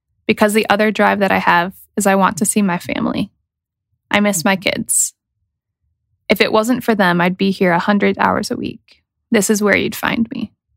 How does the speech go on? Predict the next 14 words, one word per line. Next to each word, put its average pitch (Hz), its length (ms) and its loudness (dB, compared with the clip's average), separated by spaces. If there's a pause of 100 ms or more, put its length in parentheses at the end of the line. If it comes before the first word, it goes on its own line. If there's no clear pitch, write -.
(880)
"We're 220 80 4
both 214 340 0
such - 300 0
self-starters 180 800 0
and 196 120 0
super 202 280 0
driven," - 520 -2 (140)
Bridget - 320 -4
shared. - 340 -4 (600)
"Some 226 240 2
may 254 100 2
call 202 240 2
us 196 140 -2
workaholics, - 880 0